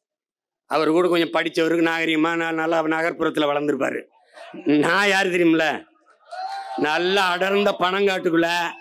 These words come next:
நல்ல கருவ காட்டுக்குள்ள வாழ்ந்த ஒரு காட்டுப்பய,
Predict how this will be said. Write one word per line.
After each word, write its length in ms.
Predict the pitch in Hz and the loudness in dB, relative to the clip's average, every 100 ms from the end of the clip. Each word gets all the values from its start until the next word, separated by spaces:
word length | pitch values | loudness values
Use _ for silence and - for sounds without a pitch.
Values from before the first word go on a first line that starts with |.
| - - - | -18 -18 -4
நல்ல 440 | 156 185 190 202 | -2 0 0 0
கருவ 360 | 196 180 196 196 | 0 0 2 2
காட்டுக்குள்ள 580 | 180 165 156 160 165 165 - - - - | 0 2 0 0 -2 -4 -10 -10 -8 -2
வாழ்ந்த 460 | 165 170 190 202 | 0 0 0 0
ஒரு 200 | 196 185 | 2 0
காட்டுப்பய, 800 | - 165 185 185 196 165 151 131 | 0 0 0 0 0 0 0 -2